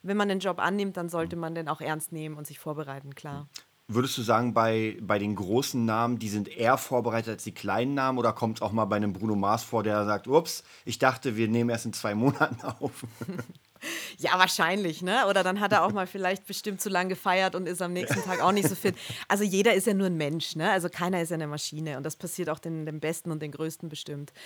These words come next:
Speaker 1: Aber gerade wenn man am Anfang ist, also einem Bruno Mars verzeiht man's dann halt, wenn der verkatert
Speaker 2: Ja.
Speaker 1: zum Interview ankommt zum Beispiel,
Speaker 2: <laughs>
Speaker 1: hab ich natürlich gelacht und hab natürlich das Interview trotzdem geführt.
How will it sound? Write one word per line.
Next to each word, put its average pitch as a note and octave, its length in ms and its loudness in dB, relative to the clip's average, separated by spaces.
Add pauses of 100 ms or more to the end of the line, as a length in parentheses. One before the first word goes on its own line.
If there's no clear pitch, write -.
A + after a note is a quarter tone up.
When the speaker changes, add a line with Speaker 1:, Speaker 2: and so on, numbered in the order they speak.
(360)
Speaker 1:
Aber G#3 280 8
gerade G#3+ 400 6
wenn A#3 100 2
man A3+ 120 2
am G3 100 2
Anfang A#3 340 0
ist, G#3+ 100 -4
also G3+ 120 0
einem F#3+ 160 0
Bruno G#3 240 0
Mars F3+ 280 4
verzeiht G3+ 360 0
man's G3+ 180 2
dann D#3 180 -2
halt, D#3 180 0
wenn E3 100 -4
der E3 120 0
verkatert F3+ 440 -2
Speaker 2:
Ja. F#3+ 60 -2
Speaker 1:
zum F#3 120 -6
Interview F3+ 380 0
ankommt F3 440 0
zum F#3 120 -10
Beispiel, F3+ 380 0
Speaker 2:
<laughs> - 20 -6
Speaker 1:
hab F3+ 120 -2
ich G3 120 -6
natürlich F#3 420 0 (340)
gelacht G#3 380 6
und G#3 100 0
hab G3 120 0
natürlich F#3+ 200 0
das G3 120 -4
Interview G3 280 0
trotzdem A#3 380 2
geführt. D3 400 -6